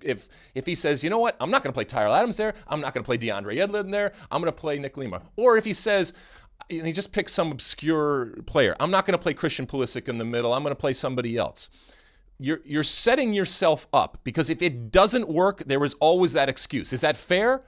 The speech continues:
No, but it's the reality of the situation, because if you have somebody that is perceived as a better player waiting in the wings or sitting on the bench or not even there,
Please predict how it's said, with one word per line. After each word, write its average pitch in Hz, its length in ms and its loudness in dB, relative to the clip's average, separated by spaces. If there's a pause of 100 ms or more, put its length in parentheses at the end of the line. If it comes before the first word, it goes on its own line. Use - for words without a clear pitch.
No, 135 200 2
but 117 80 0
it's 117 100 -6
the 131 100 -2
reality 139 500 4
of 131 100 0
the 131 60 -2
situation, 143 640 -4
because 120 320 -2 (260)
if 175 180 0
you 226 140 -2
have 180 200 2
somebody 160 420 -2
that 123 100 -4
is 123 100 -2
perceived 147 720 -4 (300)
as - 180 -2 (100)
a 127 120 0
better 135 400 2
player 107 520 0 (440)
waiting 180 480 2
in 147 180 -2
the 135 80 4
wings 110 680 0
or 113 120 0
sitting 190 460 0
on 139 220 0
the 127 80 -2
bench 107 440 0
or 123 80 0
not 139 240 -2
even 135 420 -4
there, 110 360 2